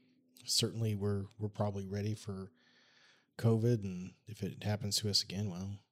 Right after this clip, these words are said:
I think, I think our bodies will be okay. Um, but you guys, how are you doing? Uh, leave us a comment. Let us know what's, what's going on in your mind. Um, how are you, how are you guys dealing with covid? Um,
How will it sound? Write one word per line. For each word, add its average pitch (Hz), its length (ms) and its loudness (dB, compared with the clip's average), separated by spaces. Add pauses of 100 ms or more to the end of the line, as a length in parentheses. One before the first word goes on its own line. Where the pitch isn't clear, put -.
(200)
I - 40 -12
think, 92 200 -10 (200)
I 92 40 -6
think - 180 -10
our 98 60 -4
bodies 90 340 -4
will 90 80 -6
be 87 200 -6
okay. 90 400 -8 (500)
Um, 90 340 -8 (560)
but 110 120 4
you 131 140 8
guys, 165 480 6 (160)
how 113 140 4
are 131 100 10
you 131 160 8
doing? 147 360 4 (760)
Uh, 98 280 -2 (340)
leave 113 140 4
us 127 140 8
a 117 40 2
comment. 120 480 2 (680)
Let 101 120 0
us - 140 2
know 107 200 4
what's, 107 440 2
what's 110 160 2
going 110 260 2
on 113 100 2
in 107 100 0
your 104 140 2
mind. 113 440 0 (680)
Um, 82 440 -12 (120)
how 107 140 0
are 117 40 4
you, 101 280 0
how 123 160 2
are 131 100 8
you 110 160 2
guys 113 300 0
dealing 110 340 0
with 120 160 0
covid? 120 440 -4 (640)
Um, 87 200 -14